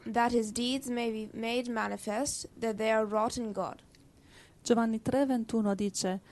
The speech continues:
Speaker 2: "Chi mette in pratica la verità viene alla luce, affinché le sue opere siano manifestate,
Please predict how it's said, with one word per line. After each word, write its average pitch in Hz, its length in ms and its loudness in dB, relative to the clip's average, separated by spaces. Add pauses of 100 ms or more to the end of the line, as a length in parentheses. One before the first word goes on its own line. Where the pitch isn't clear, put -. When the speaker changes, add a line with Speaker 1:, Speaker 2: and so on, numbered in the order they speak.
(320)
Speaker 2:
"Chi - 140 -2
mette 247 340 0
in 269 140 4
pratica 240 420 -2
la 226 120 2
verità 214 580 0
viene 233 280 2
alla 214 220 -2
luce, 196 540 -2
affinché 233 380 0
le 254 100 0
sue 247 280 0
opere 277 380 4
siano 233 380 0
manifestate, 190 840 -2